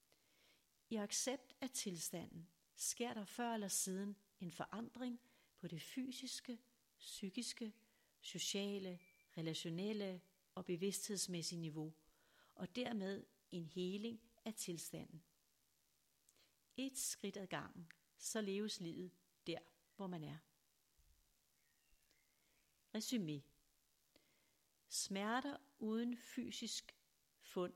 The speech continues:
er almindeligt forekommende. Energetisk kan det betragtes som ubevidste blokeringer i kroppens energisystem, som både kan være mentale,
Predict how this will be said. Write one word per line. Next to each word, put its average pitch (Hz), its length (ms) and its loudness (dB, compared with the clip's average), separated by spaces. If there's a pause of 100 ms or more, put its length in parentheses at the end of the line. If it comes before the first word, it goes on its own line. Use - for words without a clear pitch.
(220)
er 190 100 2
almindeligt 180 600 -2
forekommende. 156 680 -6 (920)
Energetisk 202 840 0 (140)
kan 170 140 -4
det 165 100 -2
betragtes 175 680 0 (220)
som - 340 0
ubevidste 214 640 0 (140)
blokeringer 208 640 2 (320)
i 226 80 0
kroppens 185 720 2
energisystem, 180 880 -2 (640)
som 196 240 2
både 214 400 8
kan 190 200 0
være 156 360 -2
mentale, 208 720 2